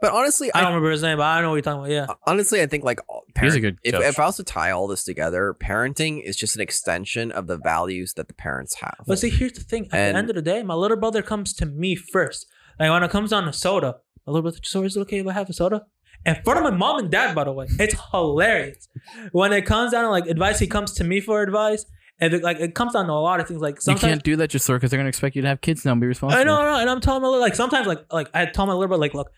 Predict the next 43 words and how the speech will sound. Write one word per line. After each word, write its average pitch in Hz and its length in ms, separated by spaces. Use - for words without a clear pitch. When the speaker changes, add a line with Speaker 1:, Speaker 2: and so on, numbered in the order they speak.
Speaker 2:
I 196 160
can't 226 140
help 175 200
you 160 80
on 139 140
this. 131 120
So, 190 180
just 208 180
ask 208 200
your 175 100
father, 202 320
and 160 120
he'll 175 80
be 165 120
able 160 180
to, 165 100
like, 147 180
help 165 220
you 165 100
out 151 120
more 151 160
than 139 180
me. 139 120
Like, 143 180
your 214 100
dad's 180 300
<laughs> - 160
more 226 260
of 226 160
an 202 80
expert 190 360
than 165 120
I 170 120
am." 160 140
Or 185 300
sometimes 202 460
mom 190 220
too. 214 100
I'm 190 80
like, 170 160
"You 180 80
know 196 100
what? 202 160